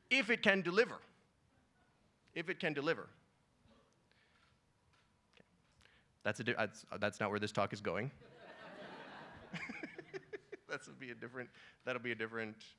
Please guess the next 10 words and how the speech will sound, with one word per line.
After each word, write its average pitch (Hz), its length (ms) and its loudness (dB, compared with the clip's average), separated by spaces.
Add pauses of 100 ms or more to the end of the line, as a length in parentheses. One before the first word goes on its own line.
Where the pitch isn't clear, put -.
(440)
uh, 95 600 0 (300)
talk. - 300 -10 (480)
But, 143 160 4 (1160)
so, 110 260 -2 (420)
but 139 140 0
that's 202 180 6
the 220 80 -4
question. 135 440 0
And 151 100 4
I, 139 200 4